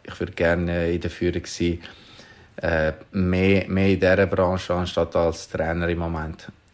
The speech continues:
Weil ich glaube, als Trainer muss man wirklich einer sein, wo, wo auch, ähm, ich sage mal, ich sag's mal so, wo wirklich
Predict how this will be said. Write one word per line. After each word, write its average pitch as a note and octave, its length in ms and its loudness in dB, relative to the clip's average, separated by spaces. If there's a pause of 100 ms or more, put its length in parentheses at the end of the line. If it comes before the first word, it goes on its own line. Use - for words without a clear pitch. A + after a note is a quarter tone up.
(180)
Weil F#2+ 240 2
ich G2+ 180 0
glaube, F#2+ 380 6
als F#2 180 0
Trainer F#2+ 400 4
muss F#2 400 2
man F#2 220 -2
wirklich F#2+ 560 -2 (260)
einer F#2 380 4
sein, F#2 340 0
wo, E2+ 640 2 (760)
wo G2 120 6
auch, F#2 400 8
ähm, F2 560 2 (680)
ich G2 120 -4
sage G2 260 4
mal, F#2 340 0
ich F2+ 120 -6
sag's - 260 -2
mal F2+ 220 -2
so, F2+ 320 0
wo E2+ 120 -2
wirklich F2+ 580 0